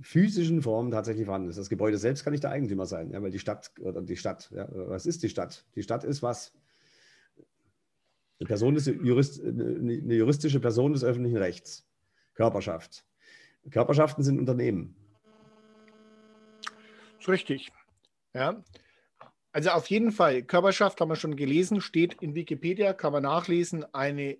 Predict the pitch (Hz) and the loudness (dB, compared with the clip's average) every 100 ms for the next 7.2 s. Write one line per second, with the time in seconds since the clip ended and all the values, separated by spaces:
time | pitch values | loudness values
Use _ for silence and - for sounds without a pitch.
0 | - 131 123 165 208 - 196 - 151 135 | -8 -6 2 4 4 0 -2 0 -2 2
1 | 160 202 240 - 123 135 - 156 160 156 | 4 4 0 -6 -10 -6 0 0 0 -4
2 | - 127 - - 156 156 135 127 143 135 | -8 -16 -4 0 0 -2 -6 -4 -2 -4
3 | - - _ - - _ - 127 151 135 | -10 -20 _ -20 -20 _ -4 -2 0 -2
4 | 139 160 175 - 127 156 180 - 151 - | 2 2 2 -6 -4 0 0 0 -2 -2
5 | 131 139 139 131 127 _ - 220 226 214 | -2 -2 -2 -6 -8 _ -2 0 2 0
6 | 208 190 165 151 - 190 - 165 160 165 | 0 -2 -4 -2 2 2 4 0 4 2
7 | 117 | 2